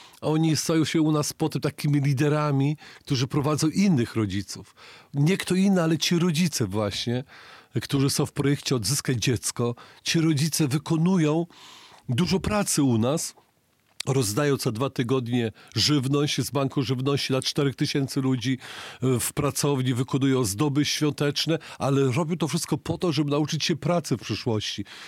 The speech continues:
zasad pracy, jak to wszystko funkcjonuje. Oni to wszystko robią za darmo. Im dajemy za to zaangażowanie się, dostają zawsze w sobotę paczki żywnościowe na następny tydzień, żeby mieli za co zrobić śniadanie albo kolację, chociaż żywią się,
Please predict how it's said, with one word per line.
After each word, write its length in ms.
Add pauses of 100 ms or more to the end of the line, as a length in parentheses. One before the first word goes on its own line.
(120)
zasad 460
pracy, 400
jak 100
to 80
wszystko 320
funkcjonuje. 680 (240)
Oni 140
to 80
wszystko 280
robią 180
za 140
darmo. 420
Im 140
dajemy 480 (420)
za 540 (200)
to 400
zaangażowanie 880
się, 220 (200)
dostają 500
zawsze 440
w 80
sobotę 580 (380)
paczki 320
żywnościowe 640
na 80
następny 440
tydzień, 320
żeby 260
mieli 220
za 160
co 200 (360)
zrobić 360
śniadanie 400
albo 180
kolację, 480
chociaż 240
żywią 280
się, 200